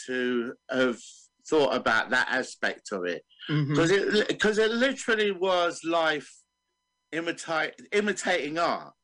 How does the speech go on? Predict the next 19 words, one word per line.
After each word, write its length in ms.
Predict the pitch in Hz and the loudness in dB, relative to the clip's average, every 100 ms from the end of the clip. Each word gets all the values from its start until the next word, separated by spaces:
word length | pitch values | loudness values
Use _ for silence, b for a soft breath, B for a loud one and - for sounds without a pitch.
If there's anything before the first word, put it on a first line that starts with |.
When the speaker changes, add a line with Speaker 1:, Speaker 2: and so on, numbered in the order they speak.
| - | -6
Speaker 1:
Do 80 | |
you 60 | 131 | -2
know 120 | 151 | 0
what 40 | 156 | 0
I 20 | |
Speaker 2:
Mm-hmm. 80 | - | -2
Speaker 1:
mean? 280 | 156 92 - - | -4 -6 -12 -6
Speaker 2:
Mm-hmm. 280 | 131 127 127 127 - | -4 -2 -6 -6 -2
Speaker 1:
But 160 | 156 151 | 0 2
on 140 | 180 | 2
a 80 | 180 | 0
quite 360 | - 196 185 | 0 2 2
a 60 | 156 | 2
grand 420 | - 175 160 156 | 2 2 4 0
scale. 520 | - - 160 95 82 87 | -6 -2 -2 -2 -8 -10
I 60 | |
mean, 480 | 151 156 139 135 117 - - | -8 -6 -6 -8 -10 -12 -2
I 120 | 185 | 0
think, 380 | 214 220 185 135 | 2 0 0 -4